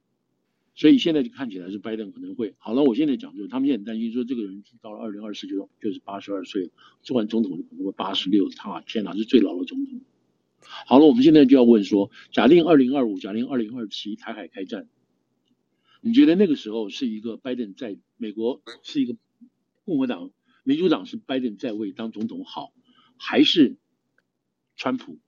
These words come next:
或者是共和党不是川普，什么黑利啦，什么蓬佩奥啦，什么这些人？而拜登这个人是有对付乌克兰、对付、对付这个普京的经验的人，他能够领导跟团结欧洲。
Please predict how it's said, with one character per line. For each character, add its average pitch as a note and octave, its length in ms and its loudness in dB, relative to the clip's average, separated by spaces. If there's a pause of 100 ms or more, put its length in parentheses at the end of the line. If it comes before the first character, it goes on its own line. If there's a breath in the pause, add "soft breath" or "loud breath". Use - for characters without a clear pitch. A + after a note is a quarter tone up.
(160)
或 F#3 220 4
者 G#2+ 120 -2
是 A2 280 -4 (100)
共 D3+ 140 -4
和 A#2+ 100 -2
党 F2 220 -12 (180)
不 C3 100 -8
是 B2+ 100 -8
川 G#2 180 -12
普， - 160 -20 (560)
什 - 140 -12
么 A2+ 60 -4
黑 C3+ 200 4
利 B2 140 4
啦， F2+ 120 -8
什 - 140 -8
么 B2 60 -2
蓬 F#2+ 200 -10
佩 A#2 160 -2
奥 G#2 120 -2
啦， E2+ 240 -12
什 G2 40 -20
么 F#2+ 80 -12
这 G#2+ 140 -4
些 F#2 140 -8
人？ E2 160 -12 (1500)
而 B2+ 180 2
拜 E3 300 2
登 D3 180 4
这 C#3 140 -6
个 A#2 100 0
人 F#2+ 280 -10 (440)
是 - 220 -4
有 A#2+ 100 2
对 C3 200 0
付 A#2 100 -14
乌 A#2+ 160 -8
克 A#2+ 100 -14
兰、 F#2+ 200 -14
对 A#2 160 -2
付、 A2 300 -8 (260)
对 B2+ 120 0
付 A2 200 -10
这 G#2 120 -12
个 G2 180 -12 (180)
普 G#2+ 140 -4
京 A2 140 0
的 A2 60 0
经 A2+ 180 2
验 G#2 140 0
的 E2+ 60 -6
人， - 220 -14 (640 soft breath)
他 C3+ 120 6
能 B2+ 140 8
够 B2+ 100 6
领 A2+ 180 0
导 G#2+ 160 0
跟 A2+ 160 -4
团 A2 220 -8
结 G2 200 -8
欧 G#2 180 -6
洲。 G#2 240 -6